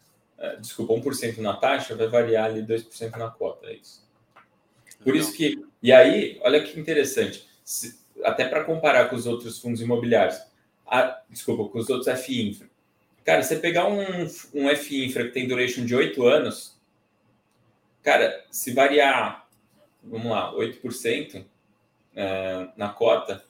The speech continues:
Speaker 1: tipo, vai sair de I P C A mais sete pra I P C A mais oito, entendeu? Então, se ele cair oito por cento a cota,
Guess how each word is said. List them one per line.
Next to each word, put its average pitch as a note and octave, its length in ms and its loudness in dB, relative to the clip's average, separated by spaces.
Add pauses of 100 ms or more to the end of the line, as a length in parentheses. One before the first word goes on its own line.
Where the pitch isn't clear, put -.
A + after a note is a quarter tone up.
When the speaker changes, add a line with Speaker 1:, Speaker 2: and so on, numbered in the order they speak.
(160)
Speaker 1:
tipo, - 380 -8
vai G#2+ 160 0
sair A2+ 340 -2
de A#2 200 -8
I - 20 -6
P A2+ 160 -4
C - 220 -6
A A2 200 0
mais G#2+ 300 -6
sete - 580 -2
pra B2 140 -2
I A#2+ 80 -6
P A2 160 -4
C - 160 -6
A A2+ 120 2
mais A#2+ 340 -4
oito, F#2+ 340 -4
entendeu? G2+ 260 -10
Então, A2 140 -2
se A2 140 -8
ele C3+ 120 -8
cair C3+ 220 4
oito E3+ 220 2
por - 120 -10
cento B2+ 200 -10
a A#2 80 -10
cota, B2+ 360 -2